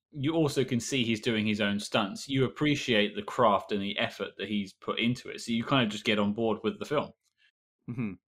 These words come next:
Speaker 1: I think we both praised Vin Diesel and his performance in this. I, I don't,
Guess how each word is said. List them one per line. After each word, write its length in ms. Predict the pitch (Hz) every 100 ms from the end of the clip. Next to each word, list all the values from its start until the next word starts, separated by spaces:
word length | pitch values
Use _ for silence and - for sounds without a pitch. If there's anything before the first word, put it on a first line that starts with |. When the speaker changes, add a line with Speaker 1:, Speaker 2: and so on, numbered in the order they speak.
| _ -
Speaker 1:
I 80 | 160
think 100 | 202
we 80 |
both 340 | 156 151 139 -
praised 420 | 131 120 110 -
Vin 160 | 110 104
Diesel 520 | 107 107 101 85 92 _ -
and 100 | 104
his 140 | 101
performance 340 | 92 - 95 101
in 60 |
this. 80 | 95
I, 100 | 123 -
I 80 | 135
don't, 320 | 127 135